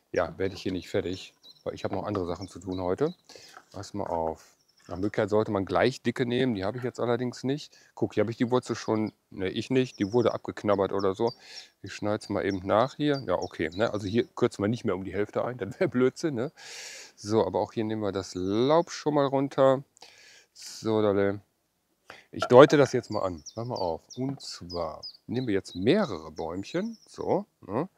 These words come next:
Das können ruhig zehn Stück sein, wie du willst, ne? Und setzen die zusammen. Gucken, dass der Wurzelansatz gleiche Höhe hat. Und in dem Zuge werden die dann gemeinsam so eingepflanzt. Das Ganze wird umbunden.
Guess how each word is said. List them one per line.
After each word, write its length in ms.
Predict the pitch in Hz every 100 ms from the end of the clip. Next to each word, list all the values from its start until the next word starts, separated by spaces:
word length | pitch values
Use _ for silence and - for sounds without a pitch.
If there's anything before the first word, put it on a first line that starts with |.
| - - - - -
Das 180 | - 90
können 180 | - 147
ruhig 200 | 127 139
zehn 240 | - 156
Stück 280 | - - 202
sein, 260 | - 80 76 _
wie 100 | 95
du 120 | 139 170
willst, 340 | 135 82 -
ne? 220 | 104 180 - - - - - _ -
Und 480 | 113 117 117 - _ _
setzen 380 | 107 113 - 113
die 100 | 95
zusammen. 540 | - 95 95 147 247 - _ _ _ _ _ _ _ _ _ _ -
Gucken, 220 | 117 113
dass 140 | 104
der 140 | - 95
Wurzelansatz 600 | 117 - 117 113 101 -
gleiche 320 | 98 95 92
Höhe 220 | 98 123
hat. 180 | 196 - _ - - - - - _ -
Und 440 | 117 117 113 -
in 160 | 120 113
dem 200 | 117 175
Zuge 540 | - - 165 170 156
werden 200 | 117 127
die 80 | 127
dann 200 | 120 117
gemeinsam 480 | 107 90 127 156 143
so 200 | 120 123
eingepflanzt. 760 | 104 120 165 - 226 269 - - _ - - -
Das 120 | 101
Ganze 340 | 101 123 131 117
wird 200 | 127 -
umbunden. 840 | 139 127 117 135 185 196 214 262